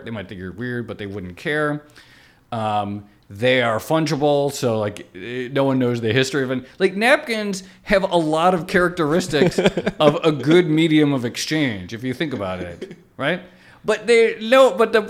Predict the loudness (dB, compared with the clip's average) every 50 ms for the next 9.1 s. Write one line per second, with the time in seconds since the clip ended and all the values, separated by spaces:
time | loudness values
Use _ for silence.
0 | -6 -4 -2 0 0 2 2 0 0 0 0 2 2 0 0 -2 -8 -6 -2 0
1 | 0 0 0 0 -2 0 0 0 0 0 0 0 0 -2 -2 0 0 0 0 0
2 | -2 -4 -4 -2 -2 0 0 0 0 0 0 0 2 2 0 0 -2 -2 -4 -4
3 | -4 -4 -4 -4 -6 -6 -6 -6 -6 -6 -6 -10 -10 -6 -2 -2 -2 -2 -2 -4
4 | -6 -6 -10 -18 -14 _ -4 0 0 0 2 2 2 2 2 2 4 4 2 2
5 | 0 -4 -6 -4 -2 -2 -2 -2 -6 -10 -18 -18 _ -8 -8 -6 -6 -8 -8 -10
6 | -10 -10 -12 -14 _ _ _ _ -10 -6 -6 -4 -2 -2 -2 -2 -2 -4 -4 -4
7 | -4 -4 -4 -4 -4 -6 -8 -8 -8 -8 -8 -8 -8 -6 -4 -2 -2 -2 -2 -2
8 | -4 -6 -8 -4 -2 0 0 0 0 -2 -2 -4 -4 -4 -4 -4 -4 -4 -6 -8
9 | -10 -12